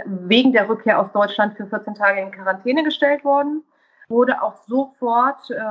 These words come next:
weil mein Sohn hier in die Schule geht, bei den Behörden, bei den Gesundheitsbehörden registriert. Und dann, äh, wurden hier ja auch diese ganzen elektronischen Überwachungsmaßnahmen eingeführt, worüber man ja in Deutschland diskutiert hat. Also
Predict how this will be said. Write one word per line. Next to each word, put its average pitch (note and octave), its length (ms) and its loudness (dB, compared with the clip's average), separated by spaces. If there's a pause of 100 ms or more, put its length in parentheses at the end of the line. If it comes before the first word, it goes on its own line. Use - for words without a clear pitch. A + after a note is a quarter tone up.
(160)
weil G3+ 140 -2
mein G3 240 -8
Sohn G3+ 220 -10
hier G#3+ 100 -6
in G3 60 -4
die G3 120 -4
Schule B3+ 280 0
geht, G#3+ 340 -10
bei G3+ 100 4
den G3 160 0
Behörden, A3+ 380 2
bei G3+ 80 4
den G3 120 -10
Gesundheitsbehörden G3+ 1000 -4 (300)
registriert. A3 1120 0 (420)
Und C4+ 160 4
dann, C4 240 4
äh, A#3 260 2 (160)
wurden B3 280 2
hier B3 180 0
ja A#3+ 240 2
auch A3+ 220 -2
diese A3+ 280 -10
ganzen A#3 500 -2
elektronischen A#3 800 -2
Überwachungsmaßnahmen F3+ 1300 -2
eingeführt, F3 680 -4
worüber G3+ 360 0
man G3 240 -2
ja G3 100 2
in F#3+ 360 -6
Deutschland G#3 420 0
diskutiert A#3 600 -2
hat. E3+ 180 0
Also F#3+ 160 -2